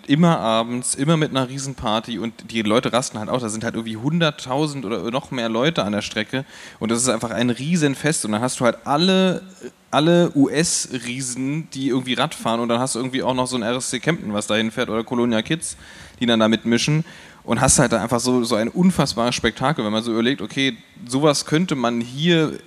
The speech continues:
eigentlich ja auch machen, so, aber es ist halt sehr schwer, aber müsste es halt irgendwann mal anfangen und die Leute müssten halt hingehen und deswegen auch der Appell, geht zu neu gegründeten Rennen, Leuten, die sich da Mühe geben, die da halt wirklich echt krass, es ist unfassbar viel Arbeit, ein Radrennen, also es ist nicht so,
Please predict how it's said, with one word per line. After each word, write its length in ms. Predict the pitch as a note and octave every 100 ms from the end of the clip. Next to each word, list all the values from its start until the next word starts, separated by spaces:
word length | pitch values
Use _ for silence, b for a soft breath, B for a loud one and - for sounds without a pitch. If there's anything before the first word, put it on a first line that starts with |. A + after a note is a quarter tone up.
| -
eigentlich 540 | - C3 G3+ G#3 C#3 C#3
ja 100 | A2+
auch 240 | D#3+ -
machen, 300 | G2+ G2 G#2+ F2+ - -
so, 300 | A2 A2+ F#2
aber 360 | - A2+ A2+ A2
es 180 | D#2+ B2
ist 100 | B2+
halt 220 | B2 G#2+
sehr 160 | A2 G#2+
schwer, 480 | - D3 E3 C3
aber 160 | G2+ A2+
müsste 260 | A#2+ C#3+ B2+
es 80 |
halt 140 | B2 F#2
irgendwann 240 | B2 A#2+
mal 120 | G#2+
anfangen 320 | A2+ E3 C3 A2
und 140 | A#2
die 40 |
Leute 200 | A2+ B2
müssten 240 | A#2 A#2+ G#2+
halt 140 | G2
hingehen 540 | D3+ G3 D#3+ A2 A2+ D#3 B B
und 100 | A2
deswegen 260 | B2 C3 A2
auch 60 |
der 140 | G#2+ F2+
Appell, 420 | - C#3+ C#3 C3 B B B
geht 200 | B2 D3
zu 480 | - D#3+ C#3 C3+ - -
neu 340 | A#2+ A#2+ D3
gegründeten 540 | D#3 C3 C3 C#3+ A2+ A#2
Rennen, 440 | A#2 C3 C#3+ C#3+
Leuten, 300 | A#2 A#2+ C3
die 60 | B2
sich 160 | A#2+
da 120 | - A2
Mühe 380 | A2+ C#3 D3+
geben, 320 | C3+ C3+ C3 A#2+
die 140 | A#2+
da 140 | A#2
halt 200 | A#2 A2+
wirklich 280 | A#2+ A#2+ - _
echt 340 | - A#2 - - -
krass, 460 | - C#3+ - -
es 160 | - A#2+
ist 300 | A#2+ A#2 -
unfassbar 520 | D#3 A#2+ A2 G#2 G2+
viel 160 | A2+ E2+
Arbeit, 280 | G2+ G2
ein 40 | G2+
Radrennen, 320 | G2+ - G2
also 140 | G#2+
es 80 | A#2+
ist 40 | D#3
nicht 160 | F3
so, 300 | - C3 C3